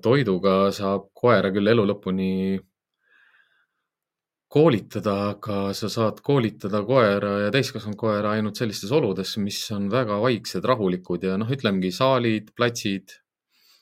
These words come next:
kus ei ole ärriteid, kus on vaikne, rahulik ja, ja ei ole segajaid. Ja noh, teine asi ongi see, et, et,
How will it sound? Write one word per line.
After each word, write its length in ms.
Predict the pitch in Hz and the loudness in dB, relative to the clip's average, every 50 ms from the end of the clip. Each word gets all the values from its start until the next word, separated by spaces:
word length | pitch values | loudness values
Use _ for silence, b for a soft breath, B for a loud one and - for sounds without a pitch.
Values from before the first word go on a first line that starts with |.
| b b b - | b b b -10
kus 220 | - 104 - - | -8 -6 -4 -4
ei 80 | 107 101 | -2 0
ole 140 | 101 101 113 | 0 2 2
ärriteid, 680 | 123 117 107 95 92 92 - - 101 95 98 95 - | 0 0 -2 -4 -4 -6 -6 -6 -6 -6 -6 -6 -10
kus 240 | - 101 95 - - - | -12 -10 -10 -8 -8 -6
on 140 | 95 95 95 107 | -6 -4 0 0
vaikne, 460 | 123 120 101 117 - - 92 90 92 | 0 0 0 -4 -8 -10 -8 -6 -4
rahulik 640 | 110 113 110 101 92 90 92 - _ _ _ - 90 | -4 -4 -2 -4 -4 -4 -6 -8 _ _ _ -10 -8
ja, 140 | 87 90 90 90 90 90 - 90 90 92 - _ _ _ _ _ _ _ _ _ _ _ _ _ _ _ _ _ _ _ | -6 -6 -6 -6 -6 -6 -8 -8 -10 -12 -14 _ _ _ _ _ _ _ _ _ _ _ _ _ _ _ _ _ _ _
ja 120 | 92 95 98 | -4 -4 -2
ei 80 | 98 101 | -2 -2
ole 160 | 98 98 95 | -2 -2 -2
segajaid. 560 | - 127 120 107 92 90 87 90 92 92 90 - _ _ _ _ _ _ _ _ _ _ _ _ | -2 -2 0 0 0 0 0 -2 -4 -6 -8 -14 _ _ _ _ _ _ _ _ _ _ _ _
Ja 180 | 95 92 95 101 | -10 -6 -6 -6
noh, 140 | 104 104 - - | -6 -6 -4 0
teine 240 | - 117 110 107 | 2 2 4 4
asi 200 | 104 104 - 117 | 2 2 2 2
ongi 240 | 120 135 123 98 90 87 | 2 2 2 0 0 -2
see, 220 | - 98 95 95 | -2 -2 0 -2
et, 160 | 95 95 - 95 | -2 -4 -6 -6
et, 300 | 92 90 - _ - 92 | -6 -6 -8 _ -6 -4